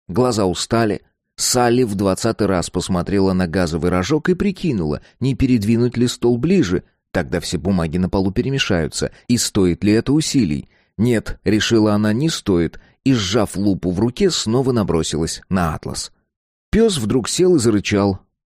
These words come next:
«В чем дело, Чака?» тихо спросила Салли и прислушалась. В следующую секунду раздался стук. Стучали в дальнюю дверь, ту, что вела в контору с улицы. Салли встала, зажгла свечу от рожка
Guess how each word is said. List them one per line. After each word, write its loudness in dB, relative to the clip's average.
«В -18
чем -2
дело, 0
Чака?» -2
тихо 0
спросила -2
Салли 0
и 2
прислушалась. -6
В -6
следующую 0
секунду 0
раздался 0
стук. -6
Стучали -2
в 0
дальнюю 0
дверь, 0
ту, 0
что -2
вела 2
в -8
контору -4
с -10
улицы. -2
Салли 0
встала, -4
зажгла -2
свечу -4
от -6
рожка -8